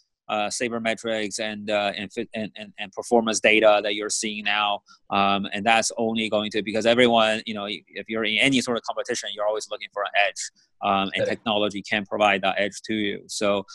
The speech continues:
Speaker 1: yeah, it changes, uh, almost any aspect of, uh, of, of, of, of everyone in the, in the sports industry, right? And health, health and fitness as well.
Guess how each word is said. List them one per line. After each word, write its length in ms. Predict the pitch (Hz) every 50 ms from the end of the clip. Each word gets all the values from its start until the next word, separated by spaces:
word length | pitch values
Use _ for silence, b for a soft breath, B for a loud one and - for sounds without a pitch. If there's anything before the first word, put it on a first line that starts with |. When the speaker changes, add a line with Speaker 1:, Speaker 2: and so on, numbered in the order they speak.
| B B B _ _ - - -
Speaker 1:
yeah, 240 | 131 160 165 98 87
it 140 | 95 101 -
changes, 600 | - - 147 151 147 143 139 127 117 - - - _ - -
uh, 240 | 117 113 98 - 135
almost 260 | 143 135 135 120 - - _ _ -
any 200 | 135 143 139 123
aspect 600 | 120 127 135 139 - - 127 117 110 107 - -
of, 240 | 110 113 110 107 95 -
uh, 220 | 110 107 104 101 -
of, 120 | 107 107 98 _ _ -
of, 140 | 110 104 - _ _ -
of, 140 | 110 101 - _ _ 113
of 100 | 110 104 _ -
everyone 380 | 120 123 131 127 117 107 104 104
in 160 | 104 104 101
the, 160 | 104 101 98
in 120 | 90 101 104
the 80 | 104
sports 320 | 101 - - 110 101 101 -
industry, 380 | 107 120 127 117 - - - -
right? 160 | 95 101 101
And 120 | 92 101 -
health, 200 | - 117 117 - - - - - - -
health 160 | 117 113 104
and 100 | 113 107 -
fitness 300 | - 117 113 110 107 107
as 120 | 104 - -
well. 280 | 117 110 107 107 104